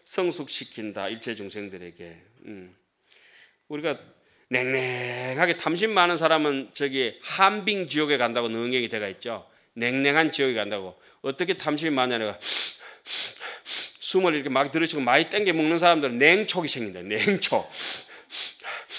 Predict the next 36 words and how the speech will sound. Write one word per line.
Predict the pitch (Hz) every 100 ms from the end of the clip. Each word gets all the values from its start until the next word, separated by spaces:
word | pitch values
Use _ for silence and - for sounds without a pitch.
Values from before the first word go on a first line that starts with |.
| - - -
왜 | 147 165
그 | 160 143 -
찬바람이 | - 196 190 185
이렇게 | 170 160
불 | 175
때 |
확 | 180 - 185
이러면 | 175 170
코가 | 196 190
머리가 | 185 202
찡할 | - 151 156 170
정도로 | 170 160
아프잖아요. | 117 139 143 120 101 95
그죠? | - 135 175 165 _
아, | -
능경에 | 120 135 151 185 208 143
그 | 143
이 | 165 185
자세히 | - - 113 170
나와요. | 139 117 131
내가 | 120 131
있는 | 123 123 160 170
얘기 | 135 120
하는 | 104 110 104
거니까. | 95 87 110 113 92 - - - -
때로는 | 170 180 151
내가 | 131
지낸 | - 180 156 127
얘기도 | 120 107
많이 | 104 107
하지만은 | 104 131 107 113 - - - -
<laughs> | - - - -
이건 | 65 64 64 _ _ -
대부분의 | 117 123 147 160 123
이제 | 113 107
그 | 120 113 107